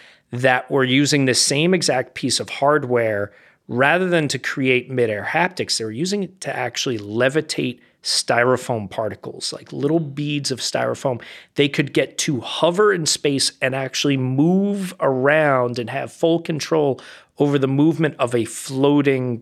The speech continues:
particle. And they were doing this with probably up to, like, I don't know, fifty or seventy-five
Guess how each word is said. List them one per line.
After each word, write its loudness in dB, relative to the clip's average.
particle. -4
And -10
they -6
were 0
doing 2
this 2
with -6
probably 0
up -2
to, -2
like, -6
I 4
don't 4
know, -2
fifty 0
or 2
seventy-five 0